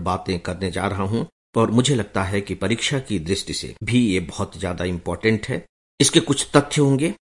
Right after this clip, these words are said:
जिन्हें हम आगे चल करके देखेंगे, वे प्री एग्जामिनेशन के point of view से important होंगे। लेकिन आपने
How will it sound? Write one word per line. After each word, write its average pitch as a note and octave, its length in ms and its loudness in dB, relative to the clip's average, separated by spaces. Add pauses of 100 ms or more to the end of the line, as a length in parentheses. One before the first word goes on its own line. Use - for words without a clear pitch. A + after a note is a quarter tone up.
(100)
जिन्हें A2 280 4
हम A2 180 0
आगे G#2 240 4
चल G2 200 2
करके G2+ 260 -2
देखेंगे, A#2+ 500 2
वे G#2+ 120 4
प्री C3+ 320 4
एग्जामिनेशन A2+ 760 4
के A#2+ 200 0
point A#2 280 4
of A2+ 80 4
view A#2 160 2
से A#2 120 0
important A2+ 540 0
होंगे। A#2+ 240 -4 (260)
लेकिन D3 240 2
आपने A#2 640 4